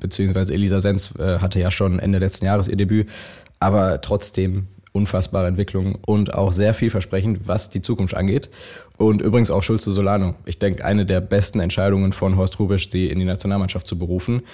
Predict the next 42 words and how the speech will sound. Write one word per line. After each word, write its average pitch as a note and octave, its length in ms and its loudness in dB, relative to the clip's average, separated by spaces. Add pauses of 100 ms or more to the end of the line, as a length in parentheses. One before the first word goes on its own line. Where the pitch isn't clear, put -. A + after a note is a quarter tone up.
(300)
gerade G#2+ 320 4
wenn G2+ 120 4
man G2 80 4
auf F2+ 100 0
die G2 100 -2
nächsten F#2 280 0
Jahre F2 240 -2
blickt. - 320 -12 (420)
Ja, F#2 320 0
und G2 240 0
dann A2+ 320 2
kommen A#2 220 2
wir A2+ 80 4
jetzt - 360 0 (100)
zu - 180 0
dem F#2+ 260 4
unumgänglichen G#2+ 720 2
Thema G2+ 500 0
und F#2 380 -2
ich F#2+ 140 -4
habe - 160 -4
eigentlich F#2 200 -2
gar A2 140 -2
keinen G#2 220 -2
Bock F#2+ 180 -2
drüber - 240 -2
zu F#2+ 140 -2
reden, G2 360 0
weil F2 120 0
es - 120 -2
einfach F2+ 400 -2
mit F#2+ 180 -2
die F#2 80 -2
beschissenste G#2+ 540 -2
Situation G2 580 -2
ist, F#2 300 -2
die G2 160 0
man F2+ 200 0
im F2 100 -4
Fußball G2 340 -2
erleben F2+ 300 0
kann. F#2 280 -2